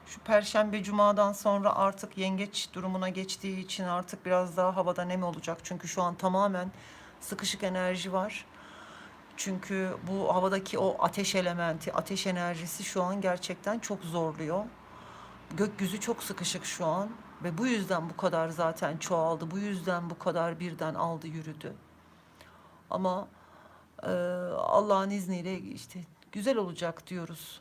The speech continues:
Umut ediyoruz en azından. Allah umudumuzu öldürmesin, Allah umudumuzu söndürmesin.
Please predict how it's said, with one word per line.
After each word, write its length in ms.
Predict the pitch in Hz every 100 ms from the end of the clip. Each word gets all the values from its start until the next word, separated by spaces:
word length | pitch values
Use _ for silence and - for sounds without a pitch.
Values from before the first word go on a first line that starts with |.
| -
Umut 300 | 196 226 226
ediyoruz 440 | 202 175 165 170 175
en 100 | 165
azından. 380 | 165 165 160
Allah 220 | 165 180 196
umudumuzu 640 | 196 190 190 190 196 196
öldürmesin, 640 | 175 180 170 165 170 - 180
Allah 220 | 170 180
umudumuzu 640 | 180 180 180 180 175 190
söndürmesin. 880 | - 175 170 170 165 165 - 185